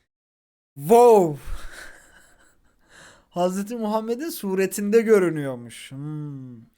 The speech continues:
Dünya için önemli icatlar yaptığını anlatıyor. Yani a-,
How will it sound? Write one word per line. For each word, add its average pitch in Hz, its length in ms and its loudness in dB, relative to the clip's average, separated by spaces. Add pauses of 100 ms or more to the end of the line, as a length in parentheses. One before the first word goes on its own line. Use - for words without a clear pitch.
(800)
Dünya 233 420 2
için 262 420 -2
önemli 220 460 0
icatlar 208 760 2
yaptığını 214 600 0
anlatıyor. 147 560 -6
Yani 147 160 -4
a-, 208 240 -12